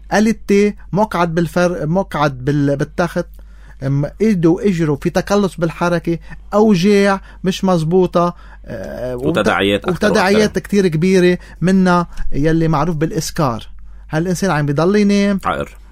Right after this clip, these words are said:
Speaker 1: هالعقر عم بيضل ينام، مش عم بيتحرك، عم بيوصلنا لمشاكل كتير كبيرة منا أوجاع مستمرة من وراء تقلص ال-، المفاصل، والزيادة هيدا العقر.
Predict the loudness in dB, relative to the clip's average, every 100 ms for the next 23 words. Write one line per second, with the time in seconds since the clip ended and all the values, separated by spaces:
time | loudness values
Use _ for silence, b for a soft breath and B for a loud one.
0 | -10 -4 0 2 2 2 0 -4 -12 -10
1 | -4 -2 0 0 2 2 2 0 -2 -2
2 | -2 -2 -2 -4 -2 -4 -4 -4 0 0
3 | -2 -2 0 0 0 -2 -4 -4 -4 -6
4 | -4 -4 -4 -4 -4 -2 -4 B B B
5 | 0 2 0 -4 b 0 2 4 4 4
6 | 4 0 2 2 2 2 2 2 2 2
7 | -2 0 2 2 0 0 2 0 0 -4
8 | B B -4 -2 0 0 2 0 2 -4
9 | -6 B B -2 0 0 0 2 4 4
10 | 2 2 2 B 0 0 2 0 0 -4
11 | -6